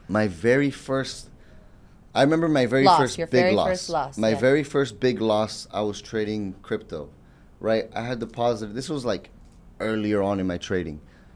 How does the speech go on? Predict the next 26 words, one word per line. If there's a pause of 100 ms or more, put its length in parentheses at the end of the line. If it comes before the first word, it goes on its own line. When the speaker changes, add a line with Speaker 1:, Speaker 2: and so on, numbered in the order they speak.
Speaker 1:
right?
I
had
deposited
twenty
thousand
dollars
into
a
trading
account
and
I
was
trading
X
R
P, (540)
right?
I
was
actually
shorting
the
market (220)
and